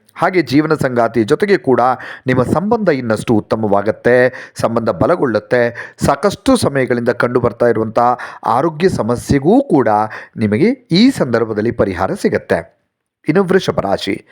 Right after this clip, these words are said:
ವೃಷಭ ರಾಶಿಯ ಜಾತಕದವರಿಗೆ ಆಧ್ಯಾತ್ಮಿಕದ ಕಡೆಗೆ ಹೆಚ್ಚಿನ ಒಲವು ಕಂಡುಬರುತ್ತೆ. ಈ ಕಾರಣಕ್ಕಾಗಿ ವೃಷಭ ರಾಶಿಯವರು ಈ ಸಂದರ್ಭದಲ್ಲಿ ಹೆಚ್ಚಿನ ತೀರ್ಥಕ್ಷೇತ್ರಗಳಿಗೆ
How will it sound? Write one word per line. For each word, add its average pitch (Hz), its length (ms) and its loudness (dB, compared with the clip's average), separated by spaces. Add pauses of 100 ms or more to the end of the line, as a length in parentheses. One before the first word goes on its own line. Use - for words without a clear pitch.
(300)
ವೃಷಭ 156 260 0
ರಾಶಿಯ 175 280 0
ಜಾತಕದವರಿಗೆ 170 1080 -2
ಆಧ್ಯಾತ್ಮಿಕದ 165 720 0
ಕಡೆಗೆ 156 320 0
ಹೆಚ್ಚಿನ 170 420 -2
ಒಲವು 160 340 2
ಕಂಡುಬರುತ್ತೆ. - 920 -4
ಈ 123 100 4
ಕಾರಣಕ್ಕಾಗಿ 160 640 0
ವೃಷಭ 131 320 -2
ರಾಶಿಯವರು 165 640 2 (240)
ಈ 143 80 2
ಸಂದರ್ಭದಲ್ಲಿ 160 600 0
ಹೆಚ್ಚಿನ 180 420 -2
ತೀರ್ಥಕ್ಷೇತ್ರಗಳಿಗೆ 165 1040 -2